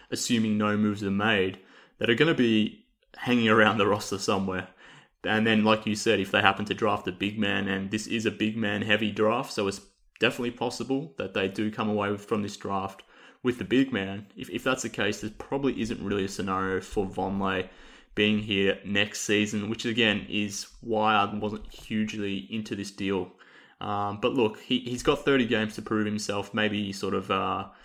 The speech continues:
maybe he proves me wrong. And, and as I sort of alluded to on Twitter, given how the, how the Bulls have gone this season with it, pretty much everything going their way, it wouldn't surprise me at all if,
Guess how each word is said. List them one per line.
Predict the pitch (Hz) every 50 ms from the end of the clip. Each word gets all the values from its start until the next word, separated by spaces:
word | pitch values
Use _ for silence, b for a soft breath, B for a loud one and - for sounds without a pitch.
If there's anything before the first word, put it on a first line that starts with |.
| B B B B B B B B -
maybe | 123 120 110 110
he | 107
proves | 107 - 123 113 110 110
me | 117 104 98
wrong. | 101 104 101 98 101
And, | 101 104
and | 98 - 107 107
as | 107 107 107
I |
sort | 101 - 110 98
of | 98 98 - -
alluded | 110 107 107 110 107 107 -
to | - 110
on | 107 107 101
Twitter, | - - 120 110 113 110 95 98 - -
given | 123 110 113
how | 113 117 104 107
the, | 104 101 98 98 95 95 - - _ -
how | - 110
the | 107 104
Bulls | - - 110 104 107
have | 104 104 104
gone | - 98 98 104
this | 107 104 104
season | - 104 98 98 107 98
with | 95 98
it, | 101 -
pretty | - 131 127
much | 127 120 - -
everything | 104 110 117 117 117 113 110
going | 107 107 95 95 98 98
their | 95 95 95
way, | 98 101 101 98 98 95
it | 101 98 - 104 - - 120
wouldn't | 123 120 117 117
surprise | - 117 - 113 104 104 104
me | 113 104 95
at | 92
all | 95 95 95
if, | 95 95 - -